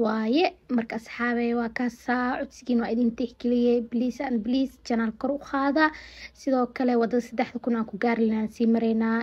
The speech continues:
Insha Allah, Ramadaanka intaan la gaarin, saddex kun iska daayay. Shan kun xitaa na gaarsiiya, toban kun, labaatan kun, boqol kun.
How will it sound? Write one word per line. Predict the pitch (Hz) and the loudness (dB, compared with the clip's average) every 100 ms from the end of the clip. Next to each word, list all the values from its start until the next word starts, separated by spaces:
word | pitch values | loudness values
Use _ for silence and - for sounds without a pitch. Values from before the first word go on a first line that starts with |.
| 277 | -2
Insha | - 233 | -4 -4
Allah, | 220 214 | -2 -2
Ramadaanka | 214 233 233 262 | -2 -2 -2 -4
intaan | 233 226 220 | -4 -2 -2
la | |
gaarin, | 202 233 226 240 277 | -2 0 2 0 -2
saddex | - 208 254 - | -6 -6 -6 -8
kun | - 240 247 - | -4 0 0 -4
iska | - - 254 | -20 -10 -8
daayay. | 190 233 220 233 240 - - - - - | -2 0 4 4 2 -4 -20 -20 -20 -6
Shan | - 427 | 2 4
kun | - 294 | 6 4
xitaa | 254 240 226 | 4 0 0
na | 214 | 2
gaarsiiya, | 220 220 - - 233 226 | 0 -2 -6 0 2 2
toban | 226 233 254 | 0 2 0
kun, | - 254 247 285 - | 0 2 2 0 -6
labaatan | 233 220 220 254 240 | -4 -2 -2 -4 -4
kun, | 254 247 | 0 0
boqol | 233 247 262 240 | -2 -2 -2 -2
kun. | - 254 | 0 0